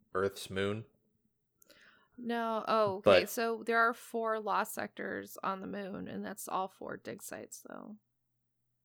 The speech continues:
Speaker 2: And so the anomaly is kept
Speaker 1: Yeah.
Speaker 2: away from those four sites.
Speaker 1: And
Speaker 2: It's
Speaker 1: that
Speaker 2: not
Speaker 1: might
Speaker 2: at any of 'em.
Speaker 1: and that might have been a Clovis Bray thing.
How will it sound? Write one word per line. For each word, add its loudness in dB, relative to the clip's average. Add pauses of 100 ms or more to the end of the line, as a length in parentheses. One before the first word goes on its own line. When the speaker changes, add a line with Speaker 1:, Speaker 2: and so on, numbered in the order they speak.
(1160)
Speaker 2:
And -4
so 0
the 0
anomaly 0
is -10
kept -8
Speaker 1:
Yeah. 0
Speaker 2:
away -2
from -10
those -8
four -10
sites. -10 (2000)
Speaker 1:
And 6
Speaker 2:
It's 10
Speaker 1:
that 10
Speaker 2:
not 10
Speaker 1:
might 0
Speaker 2:
at -6
any -8
of -12
'em. -14
Speaker 1:
and 6
that 8
might 6
have 6
been 10
a 4
Clovis 8
Bray 4
thing. 2